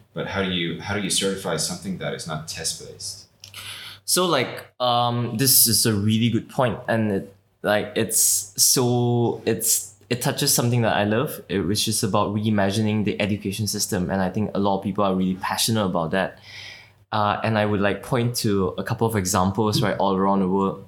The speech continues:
Speaker 2: Uh, there's this, there's this, um, company, there's this startup or whatever. It's called Kido Code.
Speaker 1: Kido Code.
Speaker 2: Kido Code.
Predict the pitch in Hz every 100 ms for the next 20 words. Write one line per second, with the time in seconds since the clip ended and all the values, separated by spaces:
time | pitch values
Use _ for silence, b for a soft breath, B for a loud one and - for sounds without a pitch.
0 | - 107 107 110 113 120 - - - -
1 | - 117 131 131 - 113 107 107 104 101
2 | 101 117 - 120 120 143 - 104 95 117
3 | - - 87 110 123 110 107 110 120 143
4 | B B B - - 143 - - 120 113
5 | - 120 156 - - - - - 101 107
6 | - 104 95 95 - 139 151 127 120 120
7 | 120 - 107 87 -